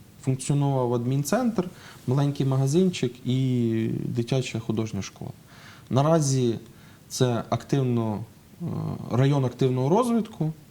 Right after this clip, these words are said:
де представлені, е, дві нових торгових площі, е, добудовується третя. Ми очікуємо відкриття ще багато торгових точок. От, ми бачимо пожвавлення людей, пожвавлення активності безпосередньо,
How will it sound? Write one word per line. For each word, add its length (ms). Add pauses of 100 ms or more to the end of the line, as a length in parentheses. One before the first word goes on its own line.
(460)
де 280
представлені, 960
е, 60 (720)
дві 280
нових 300
торгових 420
площі, 460
е, 840 (760)
добудовується 760
третя. 540 (640)
Ми 520
очікуємо 680
відкриття 420
ще 240
багато 340
торгових 440
точок. 400 (760)
От, 260
ми 100
бачимо 380
пожвавлення 600
людей, 300
пожвавлення 540
активності 520
безпосередньо, 720